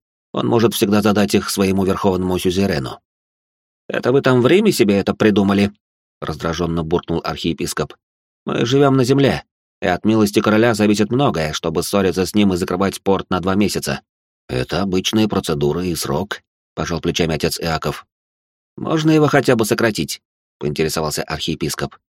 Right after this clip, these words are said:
«Боюсь, что это невозможно», ответил монах. «Как мне известно, филиал инквизиции вы в Неаполе закрыли,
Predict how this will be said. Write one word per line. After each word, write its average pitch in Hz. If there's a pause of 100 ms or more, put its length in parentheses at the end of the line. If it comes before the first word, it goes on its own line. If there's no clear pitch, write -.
(600)
«Боюсь, 71
что -
это 95
невозможно», 87 (360)
ответил 76
монах. 76 (580)
«Как -
мне 104
известно, 92 (260)
филиал 80
инквизиции 95
вы 95
в 90
Неаполе 92
закрыли, 87